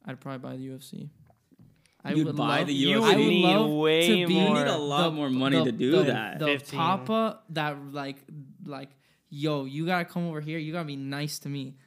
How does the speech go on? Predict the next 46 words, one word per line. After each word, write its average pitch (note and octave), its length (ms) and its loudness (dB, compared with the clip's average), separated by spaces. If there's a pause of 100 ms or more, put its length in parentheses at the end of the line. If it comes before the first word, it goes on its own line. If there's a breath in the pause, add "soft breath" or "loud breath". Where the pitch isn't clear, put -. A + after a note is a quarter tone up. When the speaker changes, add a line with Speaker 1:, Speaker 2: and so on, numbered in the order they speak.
(160 soft breath)
Speaker 1:
Like, C3+ 220 -10
Conor F3+ 240 -4 (100)
McGregor, F3+ 320 -4
you D3+ 80 -8
better E3 220 -6
come D#3+ 200 -8
over E3 140 -6
here. F3+ 120 -6
Be D#3+ 260 -10
super E3 400 -8
nice D3+ 360 -4
to E3 60 -4
me. F3 280 -2
Speaker 2:
<laughs> - 80 -20
Speaker 1:
Make E3+ 320 0
sure G3+ 320 0
that D3+ 260 -4
you, E3 120 -6
like, C#3 280 -4 (100)
you D3+ 220 -4
know, C3+ 80 -4
rub C#3+ 240 -6
my D#3+ 180 -4
elbows D#3+ 460 -4
nice D#3 240 -6
and C#3+ 160 -6
good. F3+ 400 -6 (360 soft breath)
And D3 200 -2
then D3 100 -2
you D3+ 100 -4
tell E3 220 0
me - 120 6
that D3+ 100 2
you C#3+ 80 0
love D#3+ 260 2
me, G3 140 2 (100)
Speaker 3:
<laughs> - 40 -16
Speaker 1:
and C4+ 140 4
I'll - 120 4
Speaker 3:
Oh - 100 -2
my. - 120 4
Speaker 1:
give - 20 2
you D#3+ 80 2
your D#3 80 0
next D3+ 240 -2
fight. C3+ 320 -12